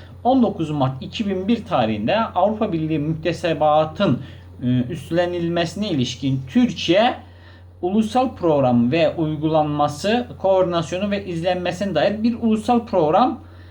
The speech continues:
e, yayınladı. E, gerek katılım ortaklığı belgesi ve gerekse de ulusal program, her ikisi de yirmi dört Mart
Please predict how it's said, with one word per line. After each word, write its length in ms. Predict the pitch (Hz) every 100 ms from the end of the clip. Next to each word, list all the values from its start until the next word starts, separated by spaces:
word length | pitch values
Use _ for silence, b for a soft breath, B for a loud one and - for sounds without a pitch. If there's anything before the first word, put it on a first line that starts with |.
| B -
e, 100 | 117 127
yayınladı. 880 | 131 127 143 196 175 151 135 110 92 - - - - B B B B -
E, 240 | 117 127
gerek 340 | 139 233 294 -
katılım 340 | 247 277 294
ortaklığı 460 | 214 202 202 170 131
belgesi 680 | 117 101 107 165 196 196 - 110
ve 160 | 165
gerekse 460 | 185 226 240 214 139
de 140 | 117 - -
ulusal 400 | 165 156 - 196
program, 520 | - 98 107 180 226 - -
her 120 | 220
ikisi 280 | 131 - 123
de 260 | 202 233
yirmi 380 | 160 185 214 202
dört 220 | 214 214
Mart 220 | 160 120